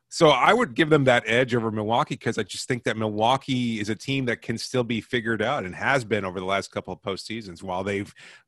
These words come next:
dominated during the regular season, it's always been during the postseason where they show their weaknesses. And if that's still gonna be the case, and, and I,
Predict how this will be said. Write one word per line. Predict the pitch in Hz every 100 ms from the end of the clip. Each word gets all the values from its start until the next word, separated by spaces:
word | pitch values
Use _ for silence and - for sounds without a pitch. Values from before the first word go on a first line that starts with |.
| -
dominated | 123 135 135 127 113
during | 117 113
the | 110
regular | 123 113
season, | 101 131 123 107
it's | 92 104
always | 104 95
been | 107 117 104 - - - -
during | 127 127 113
the | 107
postseason | 123 147 - 120 104 98
where | 95
they | 95
show | 92 - 104 98
their | 95 92 90
weaknesses. | 107 123 127 - 90 90 90
And | 90 87
if | 101 -
that's | 120 -
still | - 127
gonna | 110 107
be | 98
the | 101
case, | - 117 113 98 -
and, | 107 92
and | 98
I, | 98